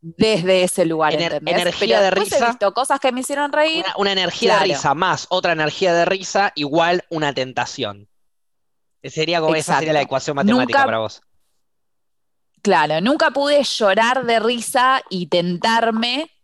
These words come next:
Speaker 1: con un hecho aislado, no sé, por ejemplo, con una escena de una película o lo que sea. Capaz sí un poco, pero después hubo un contexto que hizo que siguiera y creciera.
Speaker 2: Ok. Eh, bien.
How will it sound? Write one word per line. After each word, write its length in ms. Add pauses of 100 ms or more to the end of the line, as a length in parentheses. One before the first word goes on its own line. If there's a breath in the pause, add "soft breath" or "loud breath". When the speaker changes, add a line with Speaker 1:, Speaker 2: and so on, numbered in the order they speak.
(200)
Speaker 1:
con 220
un 200
hecho 600
aislado, 600
no 120
sé, 200
por 140
ejemplo, 360
con 180
una 360
escena 520
de 80
una 200
película 520
o 40
lo 100
que 80
sea. 220
Capaz 260
sí 140
un 160
poco, 400
pero 160
después 320 (400 loud breath)
hubo 180
un 140
contexto 560
que 100
hizo 300
que 300 (120)
siguiera 760
y 80
creciera. 680
Speaker 2:
Ok. 80 (1080 soft breath)
Eh, 720
bien. 480